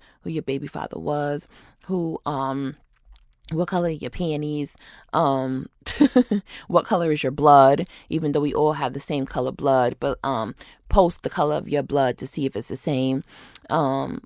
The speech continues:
post your social security number, post your pay stub. Like, damn, if I'm working, I'm getting a check.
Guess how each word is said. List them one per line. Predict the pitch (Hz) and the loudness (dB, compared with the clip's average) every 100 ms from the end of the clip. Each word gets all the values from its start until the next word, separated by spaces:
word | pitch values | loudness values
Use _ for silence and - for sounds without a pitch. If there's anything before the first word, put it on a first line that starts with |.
| _ - | _ -2
post | 190 175 | 0 0
your | 143 | -2
social | - 160 - | -2 -4 -4
security | 151 - 160 156 151 | -8 -4 -4 -2 -4
number, | 147 143 139 135 - - - - | -4 -4 -4 -6 -10 -18 -20 0
post | 196 175 - | 2 2 -2
your | |
pay | - 165 151 | -4 -4 -4
stub. | - 147 147 | -4 -2 -2
Like, | - - - | -6 -14 -14
damn, | - 240 440 440 359 202 170 147 - _ _ _ _ _ _ _ _ _ - | -6 -4 -2 -2 -2 -2 -2 -6 -12 _ _ _ _ _ _ _ _ _ 0
if | 269 262 | 2 4
I'm | 262 247 | 4 4
working, | 285 339 - 330 320 - - | 2 0 -4 -6 -6 -10 -8
I'm | 190 196 | -4 -2
getting | 196 190 185 | -2 -2 -4
a | |
check. | 175 - 117 - | -4 -4 -6 -8